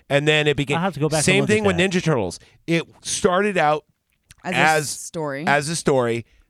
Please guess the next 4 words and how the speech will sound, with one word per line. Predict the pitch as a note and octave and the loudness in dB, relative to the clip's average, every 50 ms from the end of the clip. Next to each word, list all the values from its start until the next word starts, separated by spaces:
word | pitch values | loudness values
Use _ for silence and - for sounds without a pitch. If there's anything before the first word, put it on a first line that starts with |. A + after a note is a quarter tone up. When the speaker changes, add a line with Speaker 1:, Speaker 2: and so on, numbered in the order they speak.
| _ _ _ | _ _ _
Speaker 1:
that | - G#2+ G2+ G2 C#3+ D3+ D3+ C#3+ - | -20 -16 -2 2 4 4 4 2 0
translated | - - B2+ E3+ E3+ F3 F#3 F#3+ F#3+ C#3+ D3+ D3 C#3+ C3+ C3+ C3 A#2+ | -4 -2 0 0 2 2 0 0 -2 -2 -2 -2 0 0 0 -2 -2
well | A2+ A#2 C#3 D3 D3 C3 A2+ G#2 G#2+ A2 G#2 - _ _ _ _ _ _ _ _ _ _ _ _ - | 0 0 0 2 2 2 0 0 -2 -4 -6 -12 _ _ _ _ _ _ _ _ _ _ _ _ -4
to | - - D3+ C3+ B2+ A#2+ A#2 A2 | 0 2 2 2 2 2 0 -2